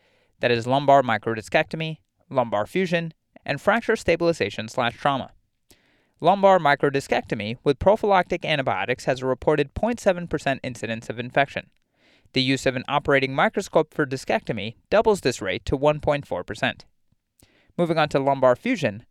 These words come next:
the risk of infection is higher with spinal fusion because of the presence of spinal instrumentation. In elective surgical instrumented cases,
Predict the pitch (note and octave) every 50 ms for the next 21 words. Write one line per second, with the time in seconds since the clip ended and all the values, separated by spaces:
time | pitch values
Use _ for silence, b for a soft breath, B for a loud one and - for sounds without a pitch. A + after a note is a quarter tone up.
0 | _ _ C#3+ C3+ C#3 G3 A#3 - - G#3+ G3 G3 F3+ - - A#2 - - C#3 C3
1 | - - C3 - - - E3 E3+ E3+ E3 C#3+ C#3 - - - G#3+ A#3 A#3+ A3 G3
2 | - - G#2+ E2 - A#2 C#3 D#3 - D#3 _ - D#3+ E3 D#3+ - D#3 D3 C3+ C#3
3 | - - E3 E3+ E3 F3 E3 - - - D#3 - - - D#3+ D#3+ D#3+ E3 - -
4 | B2 A2 - - A#2+ B2 B2+ - C#3 C#3+ - - - - _ _ _ _ b b
5 | b b b b b b b - C3+ C3+ C3 D3 F3 G3 _ - F3 - - -
6 | G#3 G3+ G3 - F#3 D3 - C3 - - - C3 B2 A#2 A2 - - - A3+ A3+
7 | - - F#2 G2 -